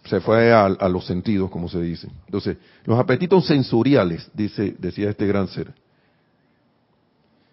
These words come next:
de vidas anteriores se convierten en la fuerza motriz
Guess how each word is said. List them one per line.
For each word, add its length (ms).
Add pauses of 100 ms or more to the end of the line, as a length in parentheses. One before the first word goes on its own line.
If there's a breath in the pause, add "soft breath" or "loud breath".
(720)
de 140
vidas 240
anteriores 840
se 180
convierten 800 (160)
en 160
la 80
fuerza 400
motriz 420